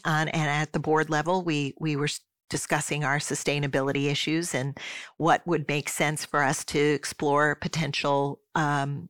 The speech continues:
deepening collaboration and potential merger.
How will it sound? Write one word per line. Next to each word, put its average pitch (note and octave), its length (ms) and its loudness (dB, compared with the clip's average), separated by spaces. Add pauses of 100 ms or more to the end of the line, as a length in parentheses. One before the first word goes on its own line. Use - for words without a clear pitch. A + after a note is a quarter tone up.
deepening E3 460 0
collaboration C#3+ 840 2
and C#3 160 -4
potential C#3 420 -2
merger. D#3+ 500 0